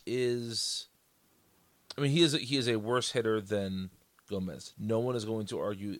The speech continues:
otherwise. But I don't know if the total package of Lagares is considerably worse than the total package of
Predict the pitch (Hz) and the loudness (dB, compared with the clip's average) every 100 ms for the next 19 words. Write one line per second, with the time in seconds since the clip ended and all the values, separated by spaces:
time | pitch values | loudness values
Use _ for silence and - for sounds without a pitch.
0 | - 101 98 73 60 64 - - - _ | -6 -6 -6 -8 -10 -12 -16 -20 -20 _
1 | - 107 160 135 - - 123 127 92 127 | -18 0 2 2 -2 -2 0 0 -2 -2
2 | 123 113 113 - - 120 117 110 - 110 | -2 -2 -10 -10 -6 -4 -4 -6 -8 -8
3 | - 104 101 98 98 104 101 98 - - | -8 -10 -8 -8 -6 -6 -6 -8 -10 -12
4 | _ _ _ _ _ - 117 110 95 - | _ _ _ _ _ -2 0 0 -2 -6
5 | - 117 104 - 123 110 110 107 101 104 | -8 -6 -4 -2 -2 0 0 0 -2 -4
6 | 101 98 95 - _ _ _ - 101 110 | -2 -4 -6 -10 _ _ _ -18 -2 2
7 | 107 - - 104 98 110 101 92 104 101 | 2 0 -4 -6 -4 -4 -4 -6 -6 -6
8 | - 98 90 - - - 104 101 98 92 | -6 -8 -8 -14 -14 -10 -8 -8 -10 -16
9 | - | -20